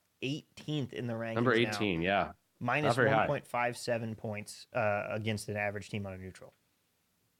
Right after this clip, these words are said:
Speaker 1: Which, which is wild because you see they're <laughs> right above the Jets. And again, this is two teams with very positive records right now. The Jets six and four, the Vikings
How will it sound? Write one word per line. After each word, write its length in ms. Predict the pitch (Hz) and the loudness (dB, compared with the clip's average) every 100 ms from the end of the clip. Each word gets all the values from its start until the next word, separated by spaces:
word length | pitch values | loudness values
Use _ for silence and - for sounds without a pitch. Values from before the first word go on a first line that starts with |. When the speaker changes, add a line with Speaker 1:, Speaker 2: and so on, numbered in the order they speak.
| _ _ _ _ _ - | _ _ _ _ _ 2
Speaker 1:
Which, 260 | 170 180 - | 2 2 -2
which 180 | 196 | -2
is 80 | 165 | -2
wild 260 | 208 196 151 | 2 4 4
because 160 | 151 | 4
you 80 | 143 | 2
see 120 | 139 | 4
they're 120 | 165 165 | 6 6
<laughs> 0 | |
right 160 | 139 | 6
above 280 | 156 151 113 | 6 4 2
the 60 | 113 | -4
Jets. 720 | 113 151 165 104 - - - - _ _ 139 | 2 6 6 6 2 -12 -14 -20 _ _ 4
And 240 | 139 127 | 4 6
again, 320 | 139 151 135 | 4 4 4
this 120 | 170 | 2
is 120 | 170 - | -2 -2
two 180 | 180 | 0
teams 400 | 165 - 160 135 | 0 0 0 2
with 180 | 127 117 | 2 0
very 300 | 110 160 156 | 2 2 2
positive 600 | - 135 143 151 139 113 | 0 2 4 4 2 2
records 360 | 120 143 135 113 | 2 2 0 0
right 160 | 120 110 | 0 0
now. 140 | 113 | -2
The 60 | 110 | 0
Jets 240 | 139 139 | 0 0
six 240 | 143 - | -4 -4
and 120 | 120 113 | -6 -6
four, 260 | 131 127 | 0 2
the 60 | 117 | 2
Vikings 600 | 113 127 135 117 107 | 0 -2 0 -2 -4